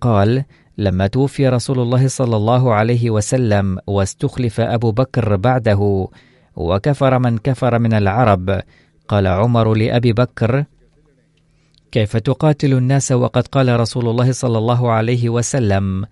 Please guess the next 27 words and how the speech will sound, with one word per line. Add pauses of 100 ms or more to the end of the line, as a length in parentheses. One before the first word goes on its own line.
(480)
"أمرت
أن
أقاتل
الناس
حتى
يقولوا
لا
إله
إلا
الله"؟ (1040)
أي: (1400)
"لا
يمكن
القتال
مع
من
قال
لا
إله
إلا
الله، (1120)
فمن
قال
لا
إله
إلا
الله